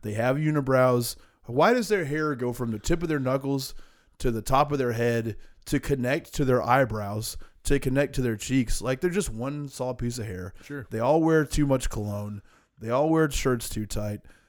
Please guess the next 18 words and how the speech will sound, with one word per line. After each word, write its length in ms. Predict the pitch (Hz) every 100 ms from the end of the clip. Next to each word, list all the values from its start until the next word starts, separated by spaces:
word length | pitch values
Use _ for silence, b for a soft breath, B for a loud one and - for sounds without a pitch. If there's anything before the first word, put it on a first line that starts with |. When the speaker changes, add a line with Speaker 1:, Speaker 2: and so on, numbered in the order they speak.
| b _
Speaker 1:
They 160 | 113 117
fucking 560 | - 143 139 110 104
smell 520 | 101 - 135 147 151 143
like, 380 | 113 107 101
uh, 520 | 110 107 104 104 104 98 _ _ _ _ _ - - 113 -
a 80 | 113
peppermint 580 | - 156 175 165 165 -
plant 340 | 147 151 117
with, 220 | 123 101 - _ 101
uh, 300 | 107 101 107 -
a 180 | 104
fucking 380 | 98 143 127 107
turkey's 440 | - 139 139 107 110
asshole 500 | 123 120 107 101 98
inside 360 | 98 98 98
of 100 | 104
it. 100 | 107
Speaker 2:
<laughs> 60 | -